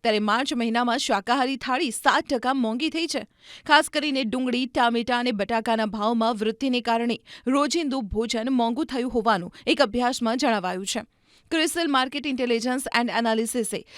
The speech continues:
માસિક રોટી રાઈસ રેટ અહેવાલમાં જણાવ્યું છે કે માર્ચમાં રોટલી, શાકભાજી, ભાત, દાળ, દહીં અને કચુંબર સાથેની શાકાહારી થાળીનો ભાવ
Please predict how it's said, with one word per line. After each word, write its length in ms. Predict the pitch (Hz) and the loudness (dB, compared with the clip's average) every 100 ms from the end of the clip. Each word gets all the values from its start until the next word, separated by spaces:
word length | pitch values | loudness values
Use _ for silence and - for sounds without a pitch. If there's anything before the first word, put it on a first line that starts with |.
| - | -2
માસિક 500 | 254 269 277 330 294 254 | 6 6 6 2 0 0
રોટી 360 | 190 240 262 294 | 0 0 0 0
રાઈસ 320 | 220 226 262 226 | 0 0 -2 -4
રેટ 260 | 226 226 214 | -2 -4 -4
અહેવાલમાં 560 | - 233 226 254 269 269 | -2 2 2 2 0 -2
જણાવ્યું 400 | 262 262 254 233 | -2 -2 -2 -6
છે 100 | 220 - - - - | -8 -10 -20 -20 -4
કે 120 | 262 | 0
માર્ચમાં 640 | 233 254 285 294 262 277 208 | 6 6 4 2 2 2 2
રોટલી, 440 | 233 269 262 - - | 0 0 -2 -2 0
શાકભાજી, 560 | 262 285 247 220 190 165 - | 2 2 2 2 0 -6 -6
ભાત, 340 | 220 262 226 - 214 202 | 0 4 2 0 -2 4
દાળ, 260 | 226 185 - 190 | 6 6 2 -2
દહીં 400 | 247 294 226 247 | -2 -2 -4 -2
અને 80 | 262 | -2
કચુંબર 480 | 240 233 254 262 339 | -2 -4 -2 -2 -2
સાથેની 580 | - 214 262 240 247 - | 0 0 -2 -4 -4 -2
શાકાહારી 520 | 233 196 269 294 339 269 | 0 0 0 0 0 -2
થાળીનો 340 | 233 214 226 202 | -2 -2 -2 0
ભાવ 400 | 208 - - | 0 -2 -10